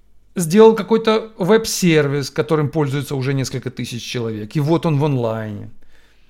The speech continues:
У него должны быть такие внедрения, достижения, самостоятельные, где видно, <clears throat> где видна его личный, его личный вклад. Какой-то патент он уже написал, и вот он зарегистрирован, вот он в онлайне.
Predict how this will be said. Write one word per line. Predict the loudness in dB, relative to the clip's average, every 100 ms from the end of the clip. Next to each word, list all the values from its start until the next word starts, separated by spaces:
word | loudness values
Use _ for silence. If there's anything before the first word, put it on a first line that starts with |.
| _ -20 -14
У | -6
него | -2 0
должны | 2 0
быть | 0 -2
такие | -6 -4 -4 -4
внедрения, | -2 -2 -2 -4 -4
достижения, | -10 -12 -8 -6 -6 -8 -16 -20 -20 _ _ _ _ -20 -20
самостоятельные, | -8 -6 0 4 4 2 -2 -10 -14
где | -10
видно, | -8 -6 -6 -6 -12 -20
<clears throat> | -4
где | 6 6 6 2 -2
видна | 0 0
его | 0 0 0 2 2 -2 -18 -12
личный, | -4 -2 -2 -4 -4
его | -4 -4
личный | -4 -6 -10
вклад. | -10 -14 -16 -20 _
Какой-то | -4 -2 -2
патент | -2 -4 -4 -4 -2 -2 -4
он | -4
уже | -4 -4
написал, | -6 -8 -6 -4 -4
и |
вот | -6 -6 -4
он |
зарегистрирован, | -4 -4 -6 -8 -8 -8 -6 -6
вот | -8 -8
он | -6
в | -4
онлайне. | -4 -6 -10 -14 -18